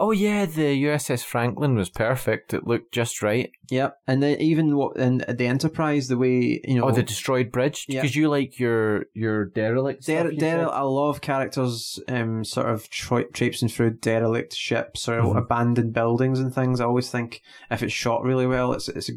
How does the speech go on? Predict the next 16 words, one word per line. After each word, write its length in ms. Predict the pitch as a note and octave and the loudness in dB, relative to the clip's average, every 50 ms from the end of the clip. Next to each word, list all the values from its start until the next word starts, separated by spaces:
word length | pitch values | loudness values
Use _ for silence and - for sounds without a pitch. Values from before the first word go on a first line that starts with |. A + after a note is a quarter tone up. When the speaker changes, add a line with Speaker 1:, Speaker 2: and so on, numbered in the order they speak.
| - - | -10 -12
Speaker 2:
some, 240 | - - - A2+ A2 | -10 -6 -6 -2 0
leads 200 | C3 B2+ B2 - - | 0 0 0 -2 -6
to 80 | - - | -8 -6
some 200 | - A#2+ A2+ A2 | -4 -4 -4 -2
great 360 | - A#2 A2+ A2+ A#2+ A#2+ - D3+ - D3 | 0 0 0 0 0 -2 -6 -8 -8 -4
moments. 480 | B2+ A#2 A2 A2+ B2 C3+ C3+ - - | -2 0 0 0 0 -2 -2 -4 -6
And 120 | A#2+ A2+ A#2 | -4 -2 -2
this 160 | A#2+ A#2+ - | -2 -2 -2
film 380 | - C3+ B2 B2 B2 A#2+ A#2 - - - - - | 0 0 2 2 2 0 0 -4 -10 -16 -6 -4
had, 200 | A#2 A2+ A#2 - - - _ - - _ _ - - - - | -4 -4 -4 -6 -14 -20 _ -20 -20 _ _ -20 -20 -14 -6
you 120 | - C3 A#2 | -2 -2 0
know, 160 | A2 A2 G#2+ | 0 0 0
an 280 | G#2+ A2 G#2+ A2 G#2+ - _ | 0 0 0 0 -2 -4 _
abundance 560 | - A#2 A2+ - A2+ A#2 C3 D3+ D#3+ D3+ - D#3+ | -8 -4 -2 0 0 2 2 2 0 0 -2 -4
of 100 | C#3+ - | -4 -2
that. 340 | E3 D#3+ D3+ - - - | -2 -2 -2 -4 -6 -10